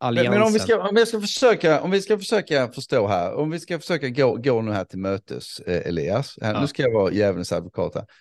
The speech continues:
Speaker 2: Ja.
Speaker 1: Då är det lite, hennes ideologiska styrning, du, du är ju inte det här själv, ta det inte här nu personligt, men, men du har ju också träffat, om vi då tar då f-, f-, för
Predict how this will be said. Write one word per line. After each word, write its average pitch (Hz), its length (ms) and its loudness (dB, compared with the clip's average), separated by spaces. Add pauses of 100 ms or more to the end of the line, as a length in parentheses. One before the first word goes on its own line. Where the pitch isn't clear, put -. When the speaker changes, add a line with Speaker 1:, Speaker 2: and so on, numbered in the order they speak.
(100)
Speaker 2:
Ja. 117 200 -6
Speaker 1:
Då 151 100 2
är 196 100 4 (100)
det 139 180 0
lite, 139 180 0 (440)
hennes 185 400 -2
ideologiska 160 720 0
styrning, 113 720 -2 (160)
du, 165 200 2
du 196 300 4
är 185 100 4
ju 156 60 4
inte 147 180 0
det 123 80 -2
här 110 100 2
själv, 85 220 -2
ta 170 200 0
det 170 60 -2
inte 165 180 -2
här 127 160 0
nu 101 100 -6
personligt, 95 400 -10
men, 127 300 -2
men 139 240 0 (300)
du 170 180 0
har 180 80 6
ju 180 80 4
också - 260 -2 (100)
träffat, 113 680 -2
om 156 140 -4
vi 175 100 0
då 170 120 0
tar 120 260 2
då 98 220 0 (280)
f-, - 120 -20 (180)
f-, 107 140 -16
för 95 260 0